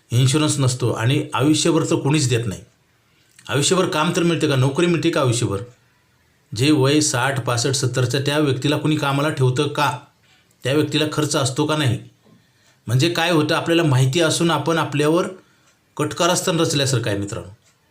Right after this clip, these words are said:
पैशाची बचत जर नाही केली, आता बरेच लोक म्हणतात, "आमचं रेंट मिळतंय, आम्हाला हे उत्पन्न आहे." मित्रांनो, तिथे गॅरंटी असते का?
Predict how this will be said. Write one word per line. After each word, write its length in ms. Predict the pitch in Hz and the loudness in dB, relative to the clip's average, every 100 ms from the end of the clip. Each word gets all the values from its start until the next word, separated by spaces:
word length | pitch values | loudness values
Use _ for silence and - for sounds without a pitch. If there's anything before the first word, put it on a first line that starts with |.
| _ _ _ _ _ _ _ 123 | _ _ _ _ _ _ _ -2
पैशाची 340 | 131 156 160 | 0 2 2
बचत 280 | 131 131 165 | 2 2 2
जर 180 | 165 165 | 0 0
नाही 160 | 156 | 0
केली, 240 | 160 160 156 - - | 0 -2 -2 -10 -10
आता 200 | 123 180 | -4 -2
बरेच 320 | 156 180 180 | 2 2 2
लोक 160 | 175 180 | 0 0
म्हणतात, 280 | 175 165 165 | 0 0 0
"आमचं 240 | 160 170 | 0 2
रेंट 300 | 147 151 151 | 2 2 2
मिळतंय, 460 | 151 139 143 135 139 | 0 0 0 2 2
आम्हाला 280 | 127 131 | 2 2
हे 140 | 127 127 | 2 2
उत्पन्न 400 | 127 - 123 120 | 0 0 -2 0
आहे." 160 | 117 117 - _ | -2 -4 -14 _
मित्रांनो, 280 | 123 185 190 | -2 0 0
तिथे 140 | 190 190 | 0 0
गॅरंटी 440 | 135 139 160 160 | 0 -2 0 0
असते 300 | 131 - 104 | 0 -2 -4
का? 160 | 90 | -6